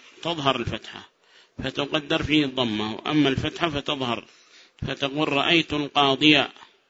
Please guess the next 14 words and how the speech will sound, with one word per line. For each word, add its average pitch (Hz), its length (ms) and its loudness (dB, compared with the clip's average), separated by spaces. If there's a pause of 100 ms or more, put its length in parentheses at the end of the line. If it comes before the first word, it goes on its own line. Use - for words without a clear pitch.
(640)
وكذلك 151 680 4
أيضًا 156 380 2
في 151 120 -2
المعتل 156 460 2
بالألف 151 500 2 (600)
أيضًا 139 320 6
تقدر 139 520 2
فيه، 123 280 2
لا 156 140 4
تظهر، 113 400 -4
"رأيت 135 360 0
الفتى" 123 480 -2 (180)
كما 131 260 -2
سمعته. 98 480 -6